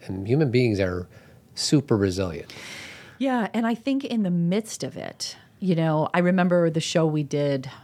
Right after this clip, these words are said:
Speaker 2: you know, when I was still sick and I had lost my voice. And I remember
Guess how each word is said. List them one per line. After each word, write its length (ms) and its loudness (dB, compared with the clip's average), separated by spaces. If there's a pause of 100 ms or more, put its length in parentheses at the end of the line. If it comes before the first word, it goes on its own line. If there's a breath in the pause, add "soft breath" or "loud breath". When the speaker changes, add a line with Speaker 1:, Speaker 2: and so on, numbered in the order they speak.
(380 loud breath)
Speaker 2:
you 160 -2
know, 180 -2 (200)
when 140 0
I 80 0
was 120 -4
still 200 -4
sick 280 -4
and 100 -2
I 40 0
had 100 -2
lost 280 0
my 100 -2
voice. 440 -2
And 100 -2
I 40 2
remember 640 0